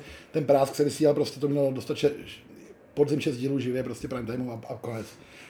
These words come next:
Nebo uvidí se, ale v tom jarním programu schématu to nemělo být.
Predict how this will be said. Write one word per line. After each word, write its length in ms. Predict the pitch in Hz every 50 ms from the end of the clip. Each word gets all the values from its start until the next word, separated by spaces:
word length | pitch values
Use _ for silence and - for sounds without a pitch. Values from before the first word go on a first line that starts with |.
| - - - -
Nebo 160 | 143 147 151
uvidí 260 | - 175 160 151 156 117
se, 120 | - 139
ale 180 | 131 135 127 127 - - - _ _ _ _
v 100 | - -
tom 120 | - 147 147
jarním 200 | 143 143 160 143
programu 300 | 143 131 139 147 151 143
schématu 300 | - - 143 143 135 139
to 100 | 147 139
nemělo 280 | 135 139 139 131 127
být. 220 | 127 123 113 107